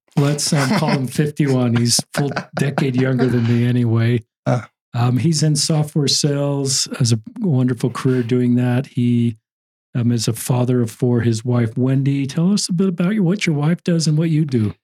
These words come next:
Speaker 2: So my w-, so first off, I, I am a software development s-, salesperson. And so we do customized sales if you wanna do a mobile app, internal software, whatever you wanna do.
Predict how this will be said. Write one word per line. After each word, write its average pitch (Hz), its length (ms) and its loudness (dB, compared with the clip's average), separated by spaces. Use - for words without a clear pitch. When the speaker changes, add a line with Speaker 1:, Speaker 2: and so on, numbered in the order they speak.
Speaker 2:
So - 200 0
my 160 180 2
w-, 175 220 -2
so 160 220 2
first 190 280 -2
off, 143 220 0
I, 156 300 0
I 147 80 -2
am 175 140 2
a 151 40 0
software 143 360 0
development 120 480 0
s-, - 160 -2
salesperson. 104 800 0
And 117 100 -2
so 123 100 0
we 123 60 2
do 123 140 0
customized 123 540 0
sales 104 300 0
if 110 140 -4
you 110 80 0
wanna 110 240 2
do 107 140 0
a - 20 0
mobile 120 380 2
app, 117 320 0
internal 117 440 0
software, 113 840 0
whatever 113 240 0
you 110 80 2
wanna 107 180 2
do. 98 240 0